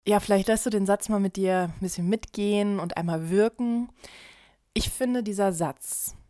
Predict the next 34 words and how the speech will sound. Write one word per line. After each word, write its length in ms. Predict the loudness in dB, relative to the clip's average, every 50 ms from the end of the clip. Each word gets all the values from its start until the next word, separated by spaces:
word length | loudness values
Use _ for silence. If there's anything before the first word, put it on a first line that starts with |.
| _ -2
ganz 240 | 0 2 2 2 0
egal, 320 | 0 0 0 2 2 2
ob 140 | 2 0 0
du 80 | -4
den 160 | -4 -4 -4 -4
jetzt 400 | -4 -4 -4 -4 -6 -4 0 0
zu 320 | 0 2 4 2 4 4
oder 260 | 4 4 2 0 0
über 320 | 2 2 6 6 6 6 4
einen 220 | 2 0 0 0
anderen 260 | -2 -2 -2 -2 0
Menschen 380 | 2 2 2 2 0 -2 -2 0
sagst, 340 | 2 2 2 2 0 -4 -6
der 80 | -6
etwas 300 | -4 -2 -2 -2 -2 -2
gemacht 380 | -2 -2 -2 -2 -2 -4 -6 -8
hat, 120 | -8 -6
oder 200 | -4 -4 -4 -4
zu 140 | -4 -4 -4
dir 180 | -2 -2 -2 0
selbst, 540 | 0 0 0 0 -2 -4 -6 -8 -10 -14 -18 -20 -20 -20 -20 -20 -20 -20 -20 -20 _
ich 160 | -6 -2 0
finde, 220 | 4 4 6 6 6
der 140 | 6 4 4
bringt 320 | 4 4 4 2 2 0
so 280 | 0 4 4 4 4 4
eine, 540 | 2 0 2 2 2 2 2 0 -2 -4 -6 _ _ _ _ _ _ -2
eine 220 | 2 4 4 4
Ruhe 560 | 4 2 0 4 8 10 10 12 12 12 12
und 220 | 10 8 4 2 0
eine, 580 | 0 2 2 2 2 2 2 2 0 0 -2 -6 -12 _ _ _ _
es 160 | -2 -2 0
ist 140 | -2 -4 -4 -4
alles, 720 | 0 2 4 6 8 6 6 6 2 0 -2 -4 -6 -10